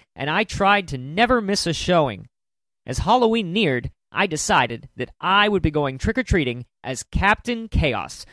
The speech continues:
the superhero alter ego of Dom DeLuise's character, Victor Prinzum. I already had a red windbreaker to use as a cape, and I got my mom to make me a black mask out of cloth and a red hood. Halloween night finally came,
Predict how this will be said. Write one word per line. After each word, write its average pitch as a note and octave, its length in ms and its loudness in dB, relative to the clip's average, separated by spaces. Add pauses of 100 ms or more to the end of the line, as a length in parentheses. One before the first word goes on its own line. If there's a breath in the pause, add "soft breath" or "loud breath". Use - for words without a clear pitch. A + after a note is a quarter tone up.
the D3+ 80 -4
superhero A3 880 2
alter A3+ 320 2
ego D3 380 2
of A#2 180 -4
Dom F#3 300 0
DeLuise's D#3 560 0
character, B2+ 440 -2 (200)
Victor F3 280 -2
Prinzum. C3+ 580 -2 (680 soft breath)
I D3 120 2
already F#3 340 4
had F3 160 4
a C#3 60 2
red C#3 220 2
windbreaker C#3 500 0
to B2+ 60 -4
use C#3+ 180 0
as A2+ 100 -6
a B2 60 -10
cape, D3+ 400 2 (300)
and D3+ 120 -2
I E3 60 2
got C4+ 220 4
my G#3 160 2
mom F3+ 420 4
to C#3+ 80 -8
make D#3 200 -2
me C3+ 100 -6
a C3 60 0
black F#3+ 380 2
mask D#3+ 380 0
out C3+ 100 2
of B2 140 -6
cloth D3+ 400 2 (160)
and C#3+ 320 -2
a A2+ 80 -4
red D3 280 0
hood. D#3 400 0 (920)
Halloween A#3+ 400 4
night E3+ 240 0
finally F3+ 360 -2
came, C3 440 -2